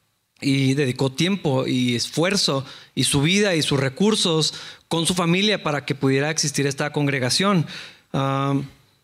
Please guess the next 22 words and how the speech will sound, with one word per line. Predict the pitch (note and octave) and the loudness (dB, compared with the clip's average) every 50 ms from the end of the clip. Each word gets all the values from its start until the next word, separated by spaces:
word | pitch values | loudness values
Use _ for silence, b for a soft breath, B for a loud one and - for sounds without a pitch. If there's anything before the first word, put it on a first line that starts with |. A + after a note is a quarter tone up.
| _ - - | _ -8 -2
yo | D#3 D3+ D3+ D3+ | 0 0 2 2
creo | E3 D#3+ D#3+ | 0 -2 0
que | F#3 E3+ E3+ E3 D3 - - - _ _ _ _ _ _ - | 0 0 0 0 -2 -6 -14 -20 _ _ _ _ _ _ -2
todos | E3+ D#3 F3+ G3+ G3+ | 0 0 2 2 2
nos | F#3+ F3+ - | 2 2 2
sentimos | E3 D3+ - D3+ D#3+ F3 D#3+ | 2 2 2 2 2 2 2
agradecidos | F3+ D#3+ D3 C#3+ C3+ B2+ D3 D3 D#3 D#3+ - | 0 0 0 0 0 0 2 2 2 0 -2
por | - - D#3 D3 | -4 -2 0 0
esto. | F3 A3 G#3+ - - F#3+ E3 D3 C3 B B B B B B B B B B _ _ | 2 0 0 0 0 0 0 0 -2 B B B B B B B B B B _ _
Y | - D#3+ | -2 0
de | D#3+ | 0
alguna | E3+ E3 D#3+ F#3+ A3+ B3 | 0 2 2 2 2 4
manera | A#3+ A3+ G#3+ A3 A3+ A3 G#3 G3+ G3+ E3+ - - _ - | 4 4 4 4 4 2 2 0 -2 -4 -6 -12 _ -4
el | E3 D3+ | -4 -2
Señor | D#3 F3 E3+ E3+ F3+ | 0 2 2 2 2
nos | F#3+ F3+ | 2 2
da | G3 F#3+ F#3+ | 2 2 2
ocasión | F#3+ - G3 F3+ - G3 F#3 F#3+ F3+ D#3 - - - _ _ - | 0 0 0 0 2 2 2 2 2 0 -4 -10 -20 _ _ 0
de, | D3+ C#3+ C#3+ C#3 | 0 0 0 0
de | B2+ D#3 C#3+ | 0 0 0
demostrar, | C3 C#3+ C#3+ C#3+ C#3 - - - D3+ D#3 D#3+ D#3+ D#3 D#3 B B B B B B B B B - | 2 2 2 2 0 0 -2 -2 -2 -2 -2 -2 -4 -6 B B B B B B B B B -6
ah, | E3 C#3 C#3 C#3 C#3 C#3 C#3 | -4 -2 0 0 0 0 0